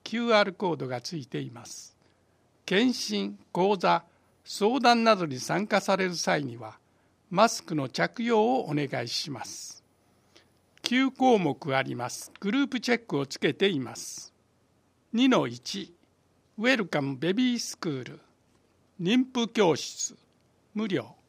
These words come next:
月一回の全三回コース、産前産後の健康管理や出産、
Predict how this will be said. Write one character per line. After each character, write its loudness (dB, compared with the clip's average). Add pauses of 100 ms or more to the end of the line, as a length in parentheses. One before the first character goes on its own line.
(960)
月 -2
一 -8 (140)
回 8
の -2
全 0
三 0
回 0
コ 0
ー -10
ス、 -12 (640)
産 6
前 4
産 2
後 2
の 2
健 2
康 2
管 6
理 -6
や -10 (380)
出 -4
産、 4